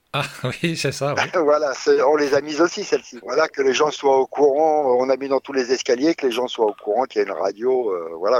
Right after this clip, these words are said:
Speaker 1: Bon, euh, Jean-Pierre, vous avez hâte que ce soit terminé, tout ça ?
Speaker 2: Ah, ce serait bien, ouais, pour tout le monde, hein, pas que pour moi. <laughs> Ah, parce que c'est vrai que c'est un drôle de, de, de truc quand même, hein, c'est énorme, hein.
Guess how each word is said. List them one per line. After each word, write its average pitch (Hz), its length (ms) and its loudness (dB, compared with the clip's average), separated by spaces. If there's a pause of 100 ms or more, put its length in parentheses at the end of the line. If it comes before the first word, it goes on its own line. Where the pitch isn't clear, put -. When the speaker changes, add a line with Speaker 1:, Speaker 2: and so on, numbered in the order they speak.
Speaker 1:
Bon, 180 380 2 (100)
euh, 165 480 2
Jean-Pierre, 175 540 2
vous 156 140 0
avez 170 120 4
hâte 185 140 0
que 175 100 0
ce 160 140 -6
soit 160 180 0
terminé, 165 380 0
tout 185 100 -6
ça ? 127 260 -2
Speaker 2:
Ah, 160 300 2
ce 151 140 -2
serait - 200 -2
bien, 151 260 0
ouais, 143 280 2
pour 120 140 -4
tout 156 100 -4
le 135 80 0
monde, 165 240 2
hein, 151 140 0
pas 131 100 2
que - 80 -12
pour 117 160 -2
moi. 143 340 0 (220)
<laughs> 170 140 0 (1500)
Ah, 143 160 2
parce 139 160 -4
que 139 120 2
c'est 143 140 0
vrai 139 140 0
que - 60 -18
c'est 143 80 -2
un 131 80 0
drôle 131 240 0
de, 135 140 6
de, 131 180 -4
de 139 140 2
truc 135 260 -4
quand 139 160 0
même, 180 180 2
hein, 147 140 -2
c'est 117 200 -2
énorme, 143 340 0
hein. 92 600 -8